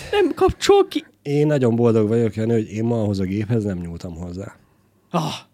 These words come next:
Speaker 2: Meg tegnap sem.
Speaker 1: Amúgy észrevetted, hogy megint az van, hogy te vagy itt most, és
Speaker 2: Én mindig
Speaker 1: valami
Speaker 2: itt vagyok, és
Speaker 1: tönkre megy?
Speaker 2: mindig van valami tönkre megy. De mondom,
Speaker 1: Bazsira
Speaker 2: én, én
Speaker 1: az
Speaker 2: ahhoz,
Speaker 1: aurájában benne van.
Speaker 2: én ahhoz nem nyúltam hozzá.
Speaker 1: De, de, én láttam, hogy itt ülsz. Mikor kezdődött a happy hour.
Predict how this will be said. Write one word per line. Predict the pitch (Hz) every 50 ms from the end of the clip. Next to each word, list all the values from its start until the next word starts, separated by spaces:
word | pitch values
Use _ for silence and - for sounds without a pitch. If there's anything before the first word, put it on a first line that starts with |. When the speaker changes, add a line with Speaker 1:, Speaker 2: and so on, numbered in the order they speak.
| _ _ - -
Speaker 2:
Meg | 117 107 -
tegnap | - 104 92 85 85
sem. | - - - 175
Speaker 1:
Amúgy | 190 226 247 240 -
észrevetted, | - 160 156 156 - 220 233 233 - 320 311
hogy | 311 294
megint | 302 311 262 277 262 214 240
az | 226 226 202
van, | 208 208
hogy | 208 214 196 170 170 - _ _
te | 214 202
vagy | 190 190 190 185 196
itt | 196 190 -
most, | 208 208 220 202 - - _
és | - 185 123
Speaker 2:
Én |
mindig | 123 131 156 196
Speaker 1:
valami | 175 135 104 104
Speaker 2:
itt | 95
vagyok, | - 110 104
és | 104
Speaker 1:
tönkre | - - 277 240
megy? | 185 175 123
Speaker 2:
mindig | 104 92 90
van | 85 85 90
valami | 95 95 95 90 90
tönkre | 87 - 92 87 90 101
megy. | 95 98 104
De | 110 123 151
mondom, | 160 127 113 226
Speaker 1:
Bazsira | 247 208 233 277 139
Speaker 2:
én, | 143 147 151 156
én | 160 - 127 131 143 151 151
Speaker 1:
az | 147 143
Speaker 2:
ahhoz, | 151 151 -
Speaker 1:
aurájában | - 202 196 185 185 180 180 175 175 175
benne | 185 180 170 160 151 143
van. | 147 151 151 139
Speaker 2:
én | 110 110 117 123 139 151
ahhoz | 143 - 98 101 101 101 113 123 123 113
nem | 104 95 95 95
nyúltam | 101 110 117 117 113 - 120 113
hozzá. | 107 110 110 98 85 82 85 82 92 95 - _ _ _ _ _ _ _ _ _ _ _ _ _ _ - 143
Speaker 1:
De, | 151 165
de, | 180 185 185 180 175 _ _
én | - 147
láttam, | 139 143 160 185 190 170
hogy | 147 147
itt | 156 156 156 -
ülsz. | 147 143 160 - - - - _ _ _ _ _ _ _ _ _ _ _ _ _
Mikor | - 156 - 156 156 170 156
kezdődött | 170 180 170 156 151 139 -
a | 151
happy | 160 160 156 156 151 131
hour. | 110 117 127 139 147 143 156